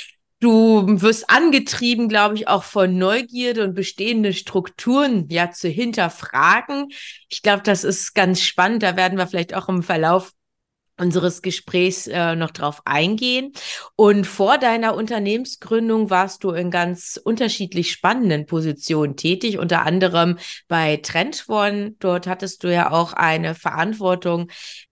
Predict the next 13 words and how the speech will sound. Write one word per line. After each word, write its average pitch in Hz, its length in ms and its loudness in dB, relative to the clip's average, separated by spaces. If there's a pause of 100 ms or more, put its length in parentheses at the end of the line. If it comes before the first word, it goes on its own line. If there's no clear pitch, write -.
(400)
eine 151 240 -2
Bereichsverantwortung, 170 1800 -2
ähm, 147 580 -4
ja, 156 240 2
und 151 260 -4
hast 156 220 -6
da, 151 100 2
glaube 151 220 -2
ich, 160 140 -6
auch 156 80 -2
über 147 180 0
viele 165 240 -4
Jahre 151 520 0